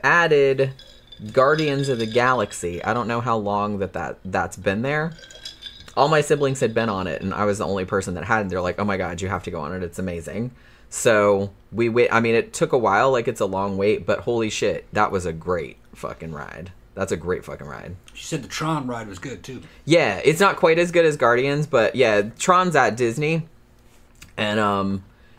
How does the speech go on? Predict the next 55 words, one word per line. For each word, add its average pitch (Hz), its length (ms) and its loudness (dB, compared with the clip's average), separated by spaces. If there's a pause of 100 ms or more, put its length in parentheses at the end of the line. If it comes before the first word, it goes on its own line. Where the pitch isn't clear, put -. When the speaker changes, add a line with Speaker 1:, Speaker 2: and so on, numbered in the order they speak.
(120)
Speaker 1:
it 135 160 4
looks 180 320 2
super 117 300 2
cool, 90 320 4
especially 147 440 2
at 107 140 0
night, 95 280 -6
'cause 107 160 -6
we 117 100 -4
were 110 120 0
there 98 180 0
at - 100 -4
night. 87 280 -10 (520)
But, 92 200 0
I 110 60 0
mean, 139 120 4
we 143 100 0
got 139 200 2
there 107 120 4
in 98 60 -2
the 92 60 -2
daytime. 85 380 -4
We 87 80 -8
got 87 120 -4
there 82 120 -6
at, 78 60 -8
like, 76 120 -10
four 78 220 -8
o'clock, - 340 -8
but 85 160 -4
then, 90 260 -4
like, 82 200 -6
the 90 80 -6
party 92 320 0
started 87 300 -4
at 80 200 -10
seven, 90 440 -8 (500)
and 101 180 -2
we 110 80 0
went 107 200 0
on, 98 440 -2
um, 87 560 -6 (320)
Tron, 101 400 0
and 85 140 -6
it's 87 160 -8
just 87 180 -8
kind 87 200 -8
of, 82 140 -12
like, 82 220 -8
it's 92 140 -8
right 139 180 4
next 123 200 -4
to 101 100 0
Space 95 320 -6
Mountain, 90 420 -6